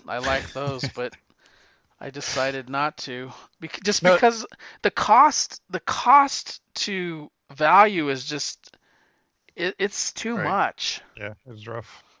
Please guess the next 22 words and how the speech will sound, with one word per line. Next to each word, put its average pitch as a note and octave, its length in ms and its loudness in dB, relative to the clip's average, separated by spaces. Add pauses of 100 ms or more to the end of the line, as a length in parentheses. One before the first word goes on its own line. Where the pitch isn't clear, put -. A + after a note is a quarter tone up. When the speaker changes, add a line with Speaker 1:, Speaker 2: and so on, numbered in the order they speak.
Speaker 1:
Unless F#3 320 4
you're, B3 100 -4
like, F3+ 240 0
a D3+ 40 -8
super G#3 440 -8
fan E3 480 -6
of C3+ 220 -8 (340)
whatever D#3 300 -6
the C#3+ 100 -2
property C#3 640 -6
is. A#2+ 360 -12
Like, - 280 -18 (340)
I'm D#3 120 -8
sticking G3 500 -8
to F3+ 80 -4
my D#3+ 200 0
Jungle E3 420 -6
Girls F#3 520 -4
and C#3 100 -8
my C#3 420 -4
Nuns D3+ 600 -6
and C3 280 -12